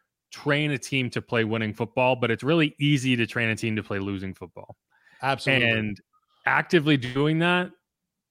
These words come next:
Speaker 1: that's a good way to make a bad team bad. And, like, and it's funny 'cause, like, the Bucs, people are gonna point to, to, to the Bucs and say, "They're doing this right." And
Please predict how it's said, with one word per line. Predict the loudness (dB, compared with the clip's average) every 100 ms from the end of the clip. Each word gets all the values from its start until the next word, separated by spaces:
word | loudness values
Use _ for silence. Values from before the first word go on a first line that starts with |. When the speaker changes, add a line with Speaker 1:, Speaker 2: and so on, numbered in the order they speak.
| _
Speaker 1:
that's | -20 -4
a | 0
good | 2 4
way | 4 4
to | 2
make | 0 -2
a | -2
bad | 0 0 -2
team | -6 -6 -6
bad. | -6 -8 -8 -14 _ _ _ _ _ _
And, | -4 -2
like, | -2 -2
and | -4 -4
it's | -4
funny | -4 -4
'cause, | -2 0
like, | 2 2
the | 0
Bucs, | 2 2 0 -6 -10 _ _ _ -20 -4
people | 2 4
are | 4
gonna | 2
point | -2 -2 -2 -2
to, | -4 -4 -8 -8
to, | -6 -6
to | -4 -2
the | -2
Bucs | 0 0 0 -6
and | -10
say, | -4 -2 -2 -4 _ _ 2
"They're | 2
doing | 6 6 6 6
this | 0 -2
right." | -4 -2 -2 -6 _ _ _ _ _ _ _ _
And | -2 0 0 -4 -8